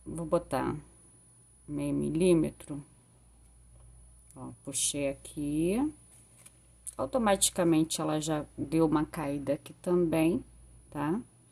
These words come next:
Sempre prestando atenção, acho que eu vou botar mais.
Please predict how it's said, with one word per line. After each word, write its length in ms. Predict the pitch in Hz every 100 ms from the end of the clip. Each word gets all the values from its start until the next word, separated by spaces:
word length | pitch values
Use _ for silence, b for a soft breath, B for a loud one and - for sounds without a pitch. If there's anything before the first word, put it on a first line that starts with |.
| b _ -
Sempre 340 | - 190 -
prestando 400 | 196 190 190 175
atenção, 540 | 180 185 180 - 165
acho 160 | 175 -
que 40 |
eu 60 | 180
vou 80 | 185
botar 380 | 180 180 196 180
mais. 440 | 147 139 143 -